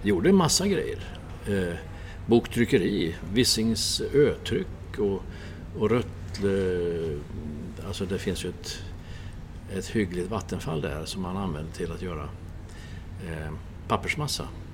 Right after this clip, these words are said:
utav tyg, alltså lumppapper. Sånt papper håller i sekler. Eh, det är faktiskt så. Gulan inte, försvinner inte. Pappersmassa långt innan man gjorde utav trä, gjorde man utav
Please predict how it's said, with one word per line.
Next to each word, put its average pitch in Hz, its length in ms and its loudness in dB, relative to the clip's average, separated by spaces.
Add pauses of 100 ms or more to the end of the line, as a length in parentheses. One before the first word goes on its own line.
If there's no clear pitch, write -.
(180)
utav 98 240 -2
tyg, - 380 -2 (320)
alltså 98 160 -2
lumppapper. 113 840 0 (960)
Sånt 117 260 0
papper 110 240 0
håller 82 360 0
i 80 200 -2
sekler. - 840 0 (400)
Eh, 78 220 -6 (280)
det 98 80 -2
är 95 40 0
faktiskt 90 320 -6
så. - 80 -6 (560)
Gulan 104 380 8
inte, 95 360 0
försvinner 92 540 0
inte. 87 260 -4 (1200)
Pappersmassa 87 720 -2 (340)
långt 95 340 0
innan 87 220 2
man 92 100 0
gjorde 85 180 0
utav 80 180 -4
trä, 104 400 -2 (340)
gjorde 107 200 -4
man 73 140 -4
utav 82 240 -6